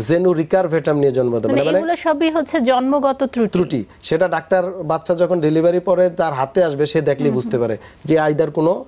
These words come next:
Speaker 1: অ্যাবনরমালিটি আছে কিনা। কিন্তু আমরা যেটা নিয়ে কথা বলছি স্কুল গোয়িং বাচ্চাদের ক্ষেত্রে,
Speaker 2: হুম, হুম।
Speaker 1: এই ত্রুটিটা আসলে ধরা খুব টাফ।
Speaker 2: মানে, এগুলো খুবই সূক্ষ্ম
Speaker 1: সূক্ষ্ম ত্রুটি।
Speaker 2: ত্রুটি।
Speaker 1: কিন্তু যেটা বব-, ভবিষ্যতে একটা মাস-, মানুষ যখন আঠারো বছর পার হয়ে যাবে,
Speaker 2: হুম, হুম।
Speaker 1: তার ম্যাচুরিটি আসবে, বোন ইপিফেসিয়াল,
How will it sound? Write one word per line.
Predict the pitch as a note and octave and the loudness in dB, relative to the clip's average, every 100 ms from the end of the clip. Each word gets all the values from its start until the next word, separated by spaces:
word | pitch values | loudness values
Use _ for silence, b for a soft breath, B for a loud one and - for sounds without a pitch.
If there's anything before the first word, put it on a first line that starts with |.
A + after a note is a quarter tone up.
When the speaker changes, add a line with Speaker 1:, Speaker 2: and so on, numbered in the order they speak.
| - | -4
Speaker 1:
অ্যাবনরমালিটি | C#3+ C3+ C3 B2+ A#2+ A#2 | -2 0 0 0 0 -2
আছে | G#2+ - | -2 -4
কিনা। | G#2+ G#2 - B B - | -6 -8 -8 B B -4
কিন্তু | D3+ | -2
আমরা | E3 D#3+ F3 | 0 0 0
যেটা | D#3+ E3+ F3+ | 0 0 2
নিয়ে | F#3 | 2
কথা | E3 D3 C#3 | 0 -2 -2
বলছি | C3+ D3 | -2 -2
স্কুল | C3+ - F#3 | -6 -2 0
গোয়িং | E3 E3 C#3+ | 2 2 0
বাচ্চাদের | C3 C3+ A#2+ | -2 -2 -4
ক্ষেত্রে, | G#2 A2+ A3+ F3+ | -6 -4 -2 -2
Speaker 2:
হুম, | |
হুম। | A#3+ B - | -6 B 0
Speaker 1:
এই | G3+ A3 | 0 0
ত্রুটিটা | G#3+ G3+ G3 G#3 G#3+ | -4 -6 -4 -2 0
আসলে | F#3 F3+ F#3 | -2 0 0
ধরা | C#3 C#3+ D#3 | 0 -2 -4
খুব | - D3 - | -4 -6 -4
টাফ। | C#3+ A2 - - - | -6 -6 -12 -20 -6
Speaker 2:
মানে, | C4+ | -2
এগুলো | C#4 C#4 D4+ D#4+ | 0 0 0 -2
খুবই | D#4+ E4+ E4 F4 E4+ | -2 -4 0 2 2
সূক্ষ্ম | - D4+ - - | 0 -2 0 0
Speaker 1:
সূক্ষ্ম | C#4+ B3 G3+ | 0 2 0
ত্রুটি। | - F3 C3 B2 - | 0 -2 0 -4 -4
Speaker 2:
ত্রুটি। | A#3 F#3+ | -4 -2
Speaker 1:
কিন্তু | - E3 F#3+ | 0 0 2
যেটা | F3 F#3+ | 2 2
বব-, | D#3+ E3 E3 F3+ | 2 0 2 0
ভবিষ্যতে | C3+ C#3 F3 - F#3 | 0 0 0 0 -2
একটা | F3 F3 | 0 0
মাস-, | D#3 D3+ | -2 -2
মানুষ | D#3 D3+ D#3+ | 0 2 2
যখন | D#3 D#3 D#3+ D#3+ B B B | 0 0 0 -4 B B B
আঠারো | D3 D#3+ E3 | -4 -2 -2
বছর | D#3 E3+ | -2 -4
পার | D3+ D3 | -2 -2
হয়ে | C#3+ C#3+ | 0 2
যাবে, | C3 B2 | 2 2
Speaker 2:
হুম, | |
হুম। | A#2+ | 2
Speaker 1:
তার | C#3 | 0
ম্যাচুরিটি | C#3+ D3 E3 E3 D#3+ | -2 0 0 0 2
আসবে, | C#3+ A#2+ A#2+ | 0 0 -2
বোন | A#2 C#3+ D#3 | 0 0 0
ইপিফেসিয়াল, | E3 F3 D#3 E3 E3+ | -2 -2 -2 0 0